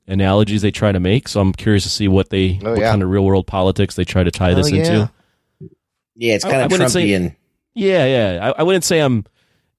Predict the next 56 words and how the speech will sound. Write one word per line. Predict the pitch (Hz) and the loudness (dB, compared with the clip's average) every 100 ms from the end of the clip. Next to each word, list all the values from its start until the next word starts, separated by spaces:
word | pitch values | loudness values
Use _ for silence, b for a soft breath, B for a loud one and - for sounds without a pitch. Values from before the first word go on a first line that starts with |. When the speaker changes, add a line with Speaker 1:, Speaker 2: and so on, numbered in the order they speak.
| - | -6
Speaker 1:
crazy | 139 147 151 | 0 0 0
excited | 160 - 156 160 | -2 -2 0 0
because, | 127 117 131 | 0 0 0
because | 117 123 | 0 0
I | 107 | 0
kinda | - 131 | 0 -2
forgot | - 101 95 95 101 | 0 -2 0 0 0
what | 104 | -2
happened | 82 98 123 | 0 0 2
in | 120 | 2
the | 127 | 2
second | 131 131 | 0 -2
season | 127 131 131 120 | 0 2 2 0
since | 87 | -4
it's | 82 - | -8 -8
been | 95 | -2
a | 95 | 2
bit. | 113 | 2
Speaker 2:
Yeah. | 101 90 73 b b b | 2 0 0 b b b
Speaker 1:
But | 131 | -2
I'm | |
sure | 131 151 143 | 0 0 2
once | 127 117 | 0 -2
I | |
catch | 110 110 95 | -2 -2 0
up, | 98 90 - _ - | 0 0 -2 _ -4
I'll, | 87 87 | 0 0
I'll | - 90 | 0 2
enjoy | 87 82 85 | 0 2 2
it | 82 - | 2 -2
for, | - - 82 - - | -12 -2 0 0 0
you | |
know, | 80 76 | 0 0
for | 90 | 2
what | 82 78 | 2 2
it | - | 0
is. | 87 87 - - _ _ b b b _ 175 | 0 -2 -4 -14 _ _ b b b _ -6
We'll | 175 | -2
see | 196 | 0
if | |
they | 190 | 0
can | 160 | -2
keep, | 151 170 | -2 -2
I | 156 | 0
mean, | 139 - b b b | 0 -2 b b b
I'm | - 143 | -4 -2
curious | 220 202 | 0 0
to | 170 | 2
see | 147 160 | 0 0
if | 147 | 0
they | 135 | -2
can | 110 | -4
keep | - 135 120 - _ _ _ _ _ _ - | -2 -2 -2 -4 _ _ _ _ _ _ -8
that | - 117 - | -2 -2 -2
chemistry | 123 123 120 - 127 | -2 0 0 0 -2
going | 110 107 131 156 185 | 0 2 0 -2 -10